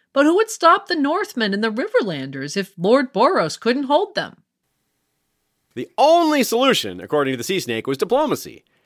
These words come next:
Speaker 2: Aegon must pardon all the lords who had fought, and were still fighting, for Rhaenyra's cause,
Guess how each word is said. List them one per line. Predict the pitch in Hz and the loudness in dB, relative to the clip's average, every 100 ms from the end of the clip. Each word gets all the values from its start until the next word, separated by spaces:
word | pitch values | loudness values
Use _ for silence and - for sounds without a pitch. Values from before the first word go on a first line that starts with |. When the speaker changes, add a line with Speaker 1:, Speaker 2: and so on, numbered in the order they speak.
| _ - | _ 0
Speaker 2:
Aegon | 185 220 214 | 4 6 6
must | 196 180 - | 2 0 2
pardon | 165 143 131 - | 2 2 -2 2
all | 165 247 | 4 6
the | 214 | 6
lords | 185 156 139 | 6 4 2
who | |
had | 131 | -4
fought, | - 107 113 - | 0 0 0 0
and | 131 117 | 0 0
were | 95 | 0
still | - 254 | 4 4
fighting, | 120 98 110 135 | 4 -4 -4 -8
for | - 123 | -4 -4
Rhaenyra's | 104 123 139 - | -2 -2 -4 -4
cause, | 123 104 104 110 - | -2 0 -2 -4 -10